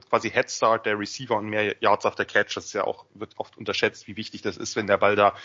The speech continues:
sofort kommt und genau in den Lauf kommt. Bei Vielzeit geht er gut durch Progressions. Ein bisschen hatte ich das, ich hab's anders ausgedrückt als du, ich glaub, wir haben dasselbe gesehen. Ich, ich finde, er hat manchmal ein bisschen weniger Bereitschaft, den Ball in enge Fenster zu pressen über die Mitte.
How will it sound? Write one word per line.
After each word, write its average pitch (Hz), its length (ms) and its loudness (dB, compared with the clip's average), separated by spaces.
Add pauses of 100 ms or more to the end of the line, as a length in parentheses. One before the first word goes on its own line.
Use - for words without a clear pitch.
(160)
sofort 120 480 0
kommt 123 340 2
und - 320 -12
genau 104 280 0
in 101 60 -4
den 95 100 -8
Lauf 90 220 -6
kommt. 80 260 -12 (1400)
Bei 135 120 4
Vielzeit 190 400 -2
geht 156 120 -2
er 127 80 2
gut 196 200 -10
durch 185 160 -8
Progressions. 160 800 -4 (600)
Ein 165 120 -4
bisschen 202 560 0 (120)
hatte 170 220 0
ich - 240 -6
das, - 260 -8 (360)
ich - 140 -2
hab's - 280 -2
anders 156 240 0
ausgedrückt 151 400 -8
als - 160 -6
du, 180 140 -4
ich 175 100 -2
glaub, 160 220 -2
wir 127 60 -2
haben 147 120 -4
dasselbe 156 640 0
gesehen. 147 340 -2
Ich, - 140 -6
ich - 240 -4
finde, 156 160 2
er 135 60 2
hat 143 100 -2
manchmal 147 240 0
ein - 20 -4
bisschen 151 260 -6
weniger 156 220 2
Bereitschaft, 135 400 2
den 127 100 -6
Ball 127 140 4
in 131 120 0
enge 131 180 -6
Fenster 143 320 -4
zu - 140 -14
pressen 127 340 -2
über 117 160 -6
die 113 80 -8
Mitte. 110 260 -4